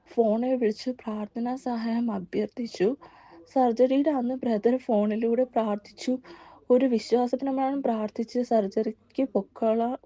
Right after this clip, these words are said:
പൊക്കോളൂ" എന്ന് എന്നോട് പറഞ്ഞു. സർജറി സക്സസ് ആയിരിക്കുമെന്നും ഇതോടുകൂടി എൻ്റെ എല്ലാ രോഗവും ക്ലിയർ ആകുമെന്ന് പറഞ്ഞിരുന്നു.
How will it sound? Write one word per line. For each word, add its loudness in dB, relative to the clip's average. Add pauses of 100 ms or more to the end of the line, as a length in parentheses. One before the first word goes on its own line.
പൊക്കോളൂ" 2
എന്ന് 0
എന്നോട് 0 (100)
പറഞ്ഞു. 0 (600)
സർജറി 4
സക്സസ് -4
ആയിരിക്കുമെന്നും 0 (500)
ഇതോടുകൂടി 4 (220)
എൻ്റെ 2
എല്ലാ 4
രോഗവും -2
ക്ലിയർ 2
ആകുമെന്ന് -4
പറഞ്ഞിരുന്നു. -2